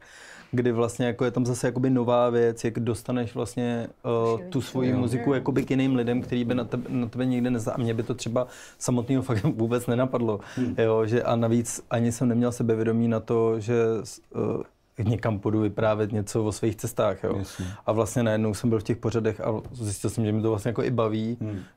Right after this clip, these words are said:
Speaker 1: že vlastně vyprávím věci, které jsem nějak nezužitkoval, ze všeho si píšu jako deník,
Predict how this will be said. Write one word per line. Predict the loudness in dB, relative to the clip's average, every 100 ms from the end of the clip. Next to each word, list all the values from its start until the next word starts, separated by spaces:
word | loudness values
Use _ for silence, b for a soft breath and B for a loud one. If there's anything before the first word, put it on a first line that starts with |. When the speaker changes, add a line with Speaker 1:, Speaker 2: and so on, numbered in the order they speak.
| -4
Speaker 1:
že | 0
vlastně | 2 0 -2 0
vyprávím | 0 0 0 2 2 0 2
věci, | 0 0 -4
které | -2 -2
jsem | 0 2
nějak | 2
nezužitkoval, | 2 0 0 -2 -4 -2 2 2
ze | 0
všeho | -2 -4
si | -2 -4
píšu | -6 -2
jako | 0 0 0
deník, | 0 0 -2